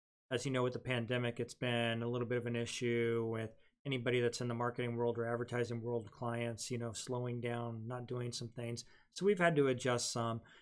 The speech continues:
And, uh, one of the things that we lean back to that has become more and more important is authority. So before I get into all that, make sure that you're liking the video,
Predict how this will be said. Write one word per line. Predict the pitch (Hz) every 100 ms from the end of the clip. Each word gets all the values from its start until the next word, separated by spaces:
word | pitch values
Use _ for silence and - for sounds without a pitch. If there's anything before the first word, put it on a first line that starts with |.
| _ -
And, | 127 123 120 123
uh, | 123 120
one | 135 147
of |
the | 143
things | 131 139 131
that | 127
we | 127
lean | 127 127 117
back | 120 123 -
to | 131 123 120 113 123
that | 120 120 117 117
has | 120
become | 131 120 123 120
more | 123 135
and | 120
more | 127 127
important | 120 175 175 143 143 - _ _
is | 135 143 135
authority. | 143 160 180 143 107 - - _ _ _ _ _ _
So | 143
before | 135 196 196
I | 160
get | 165
into | 160 156
all | 147 147
that, | 147 143 147 -
make | 135 139
sure | - - 143 131
that | 131 131 127 -
you're | 127 123
liking | 139 143 135
the | 123
video, | 131 127 127 123 123